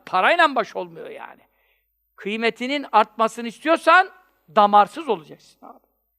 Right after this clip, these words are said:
Orana bastın, patlıyorsun. Burana bastın, zırlıyorsun. Nasırına bastın mı, gürlüyorsun. Yapma.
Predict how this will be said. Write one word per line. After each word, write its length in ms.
Orana 400
bastın, 340
patlıyorsun. 720
Burana 360
bastın, 340
zırlıyorsun. 680
Nasırına 500
bastın 320
mı, 160
gürlüyorsun. 680
Yapma. 720